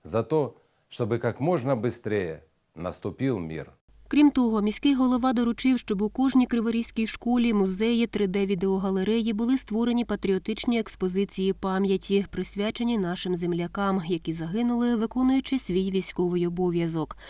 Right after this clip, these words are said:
Speaker 2: Всі загиблі були мобілізовані до лав Збройних сил України для участі в антитерористичній операції на сході України і мали певний досвід армійської служби.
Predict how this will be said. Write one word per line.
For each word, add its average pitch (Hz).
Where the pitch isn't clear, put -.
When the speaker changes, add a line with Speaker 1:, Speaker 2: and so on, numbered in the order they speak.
Speaker 2:
Всі 285
загиблі 240
були 220
мобілізовані 220
до 208
лав 226
Збройних 208
сил 214
України 208
для 202
участі 220
в 202
антитерористичній 214
операції 214
на 190
сході 202
України 196
і 190
мали 170
певний 226
досвід 185
армійської 175
служби. 170